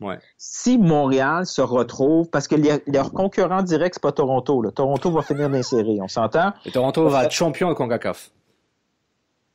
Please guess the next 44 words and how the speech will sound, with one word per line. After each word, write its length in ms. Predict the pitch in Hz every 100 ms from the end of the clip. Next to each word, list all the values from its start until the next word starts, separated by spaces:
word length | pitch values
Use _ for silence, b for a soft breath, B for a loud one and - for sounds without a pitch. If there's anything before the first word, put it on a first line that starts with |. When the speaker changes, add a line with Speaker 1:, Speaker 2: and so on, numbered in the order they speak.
| _ -
Speaker 2:
On, 60 | 104
on, 240 | 90 113
<laughs> 720 | 160 180 160 196 127 117 117
on, 100 | 139
bon, 180 | 110 95
c'est 140 | -
assez, 180 | 160 151
on 80 | 131
a 60 | 151
assez 140 | 170
de 40 | 156
parler 200 | 143 143
de 40 |
Toronto. 380 | 131 113 101 95 B B B 143
Euh, 180 | 147 -
nos 180 | 165 170
concurrents 480 | 190 220 214 196 214
directs, 580 | 185 170 160 202 226 -
c'est 320 | - - 196
les 220 | 175 160
clubs 320 | - 196 220 -
qui 100 | 175
ont 120 | 151
pris 240 | 151 180
beaucoup 300 | 165 214 226
de 60 | 190
points 240 | - 208
en 60 | 185
ce 140 | 190
début 280 | 147 156 151
de 60 | 160
saison 340 | 160 139 180
puis 120 | -
qui 60 | -
étaient 160 | -
pas 140 | 139 160
prévus, 440 | - 151 135 147
c'est-à-dire 380 | 135 131 131 135
Orlando 540 | 165 147 151 147 151 180
qui 160 | -
ont 120 | 151 139
treize, 540 | - 127 247 240 - - 131
Speaker 1:
Ouais. 160 | 127 -
Speaker 2:
New 160 | 160